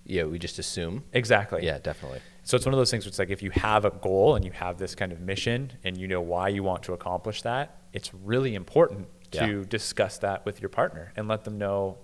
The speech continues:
Speaker 2: where you're at, why it's important, how it benefits you and them, and, and all those things. 'Cause I think a lot of times people probably just skip over that.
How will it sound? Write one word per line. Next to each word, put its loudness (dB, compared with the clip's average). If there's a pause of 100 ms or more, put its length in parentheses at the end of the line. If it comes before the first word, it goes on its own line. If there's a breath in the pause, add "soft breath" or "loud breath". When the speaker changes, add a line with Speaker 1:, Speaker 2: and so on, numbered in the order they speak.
Speaker 2:
where 4
you're 0
at, 2 (340 loud breath)
why 6
it's 4
important, 0
how 4
it 0
benefits 0
you 2
and -4
them, 2
and, -6 (520 loud breath)
and 0
all 10
those 4
things. -4
'Cause -2
I 8
think 0
a 4
lot 6
of -4
times -2
people -6
probably 0
just -6
skip -4
over -4
that. -14